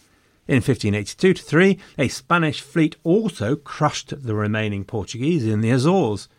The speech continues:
It was a particularly important moment, because the Marquis de Santa Cruz,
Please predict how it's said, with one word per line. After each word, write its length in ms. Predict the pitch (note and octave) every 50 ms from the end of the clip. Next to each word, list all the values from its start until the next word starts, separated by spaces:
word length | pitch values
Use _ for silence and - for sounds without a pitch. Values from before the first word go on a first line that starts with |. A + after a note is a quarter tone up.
| _ _ _ _ _ - _ -
It 60 | D3+
was 160 | C#3+ C#3+ C3+
a 80 | D#3+ E3
particularly 720 | E3 - E3+ E3+ _ - - D3 - - - B2 A#2 A2
important 420 | G#2+ G#2 - G#2 A2 - - C#3+
moment, 480 | F#3 G3 G#3 A3+ G3 A#2 F#2 G2 - - _ _ _ _ _ _ _ _ -
because 240 | D3+ C3+ C#3+ B2+ A#2
the 80 | B2
Marquis 580 | A#2+ D3 F3 F3+ - - - C#3+ C#3 C#3 C3+ - - _ _ _
de 140 | - A#2 A2
Santa 360 | - - C3+ A2+ G2 - G2+
Cruz, 640 | - - - - A#3+ A3 D3+ G#2+ G2 G#2 A2 - -